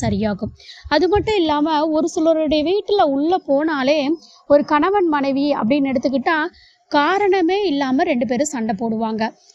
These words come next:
எதுக்கு தான் சண்டை போடுறாங்கன்னே தெரியாது, ஆனா அவங்களுக்குள்ள சண்டைகள் வரும். அப்படிப்பட்டவர்கள் இந்த மந்திரத்தை சொல்லி பாருங்க, கொஞ்சம் கொஞ்சமா மாற்றம் வரும். முக்கியமா நீங்க இதை வந்து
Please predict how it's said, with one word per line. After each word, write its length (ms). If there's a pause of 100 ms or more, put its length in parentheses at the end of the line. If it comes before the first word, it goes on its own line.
(100)
எதுக்கு 360
தான் 160
சண்டை 320
போடுறாங்கன்னே 500
தெரியாது, 520
ஆனா 300
அவங்களுக்குள்ள 480
சண்டைகள் 500
வரும். 280 (380)
அப்படிப்பட்டவர்கள் 1200
இந்த 240
மந்திரத்தை 640
சொல்லி 360
பாருங்க, 580 (280)
கொஞ்சம் 380
கொஞ்சமா 400
மாற்றம் 460
வரும். 240 (360)
முக்கியமா 680 (280)
நீங்க 320
இதை 300
வந்து 280